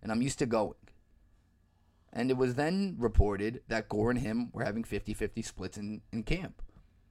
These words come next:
and that La'Mical Perine was having an amazing camp, and he could see some looks. And Perine did have an amazing scrimmage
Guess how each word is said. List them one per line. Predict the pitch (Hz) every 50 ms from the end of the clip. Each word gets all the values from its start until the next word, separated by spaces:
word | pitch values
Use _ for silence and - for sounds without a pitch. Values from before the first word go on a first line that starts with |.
| _ _ -
and | - 107 131 120
that | 110 107 107 -
La'Mical | - 107 107 104 104 101 - 113
Perine | - - 190 196 170 147 113 92 76 73 - -
was | - 107
having | - 107 107 117 127
an | 143
amazing | 160 180 196 214 226 208 180 135
camp, | 127 110 95 69 58 -
and | - 107 110
he | 120 147 202
could | 202 139 117 -
see | - 101
some | 92 - 95 87 85
looks. | 85 - - - - - - - - - -
And | - 110
Perine | - - 208 247 226 208 185
did | 170 208 208 180
have | 151 156 147 151 139
an | 131
amazing | 120 120 127 131 131 123 110
scrimmage | 107 - - 131 120 104 82 69 - -